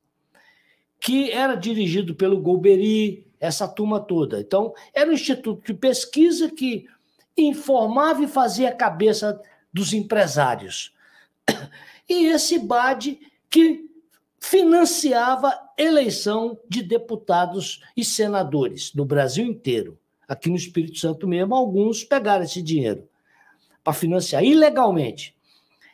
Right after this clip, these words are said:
Então, em sessenta e dois, elegeram o ibad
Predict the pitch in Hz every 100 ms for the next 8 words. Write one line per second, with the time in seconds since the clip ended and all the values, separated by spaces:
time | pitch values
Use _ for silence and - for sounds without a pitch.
0 | _ _ _ - 254 - - _ - 175
1 | - 185 - 196 220 214 220 294 262 226
2 | 190 156 226 226 - - _ _ _ -
3 | 233 185 139 262 285 135